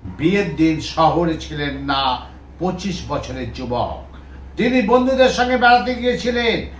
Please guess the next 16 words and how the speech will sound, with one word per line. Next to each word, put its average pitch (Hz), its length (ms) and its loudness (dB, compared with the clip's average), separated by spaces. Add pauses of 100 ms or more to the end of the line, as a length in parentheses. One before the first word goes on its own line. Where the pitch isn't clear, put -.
(240)
তবে 220 280 4
জানিয়েছিলেন 226 680 0
কলকাতা 220 600 0
ফিরে 233 220 -4
দেখা 214 280 2
করবেন 208 640 -2 (440)
মায়ের 175 540 4
সঙ্গে, 175 800 -4 (520)
দুজনকে 170 600 0
উপহার 156 600 4
দেবে। 160 460 0 (420)
মায়ের 147 540 4
নতুন 151 540 -2
জীবনের 143 640 -4
জন্য 143 380 -6
শুভেচ্ছাও 135 1080 -2